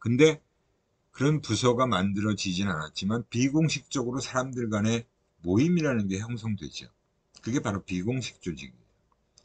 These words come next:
그래서, 어, 그게 서로 모순되지 않으면 보완작용을 하는 경우가 사실은 적지 않다라고 볼 수 있는 거예요.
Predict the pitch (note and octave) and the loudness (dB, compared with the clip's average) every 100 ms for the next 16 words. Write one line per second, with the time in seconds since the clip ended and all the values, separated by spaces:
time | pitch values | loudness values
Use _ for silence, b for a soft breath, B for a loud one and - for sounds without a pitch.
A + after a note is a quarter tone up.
0 | _ F2 D#2+ G2+ - B B B B B | _ -10 -2 -2 -4 B B B B B
1 | B B _ _ - C2+ C2 A2+ D3 D#3 | B B _ _ -10 -8 -6 2 4 4
2 | D3+ D3 C#3+ C3+ C3 B2 F#2 E2 F#2+ A2 | 2 0 -2 -6 -10 -12 -8 0 2 4
3 | C3+ C#3 C#3 - D3 A2+ G2 G#2 A2+ - | 2 2 -2 -2 -2 2 0 0 -4 -4
4 | D#2+ F#2+ G2+ D#2+ - D2 A2 D#3+ D#3+ C#3 | -4 0 0 -2 -8 -2 2 2 2 0
5 | A2+ A2 G#2 G2 G#2 G2 F2 D2+ D#2+ F#2 | 0 0 0 -2 -4 -6 -8 -14 -10 -10
6 | - F#2+ G#2 A2 A#2 _ _ - - - | -10 -12 -6 -6 -6 _ _ -18 -14 -10
7 | - D#2+ D#2+ - E2+ D#2 - C#2 - C2+ | -6 -6 -6 -8 -8 -8 -14 _ -20 -20
8 | B1 | -20